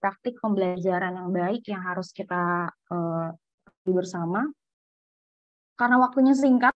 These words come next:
jadi aku akan, eh, secara singkat juga ngejelasinnya. Di sini Digital Campaign by Youth P M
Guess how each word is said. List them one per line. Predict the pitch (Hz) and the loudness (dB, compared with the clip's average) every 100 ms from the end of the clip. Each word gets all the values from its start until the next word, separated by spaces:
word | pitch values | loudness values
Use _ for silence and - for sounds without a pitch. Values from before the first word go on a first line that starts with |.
| _ | _
jadi | 233 226 269 | -2 2 2
aku | 254 | 0
akan, | 254 247 240 240 | -2 -2 -2 -2
eh, | - 220 214 208 208 | -4 -4 -2 -2 -4
secara | 208 220 220 226 | -8 -6 -4 -4
singkat | 233 220 | -4 -6
juga | 202 196 233 254 | -4 -2 0 0
ngejelasinnya. | 208 190 202 196 180 190 277 - _ _ _ _ _ _ _ _ _ _ _ _ _ _ | -2 -2 -4 -6 -8 -8 -10 -12 _ _ _ _ _ _ _ _ _ _ _ _ _ _
Di | 214 233 | 0 2
sini | 240 240 226 226 240 269 285 277 | 2 0 -2 -2 0 4 4 4
Digital | 233 226 233 240 | 0 -4 -6 -6
Campaign | 240 226 233 226 | -8 -12 -8 -4
by | 214 208 | 0 2
Youth | 214 208 | 0 -2
P | |
M | 196 185 | -6 -6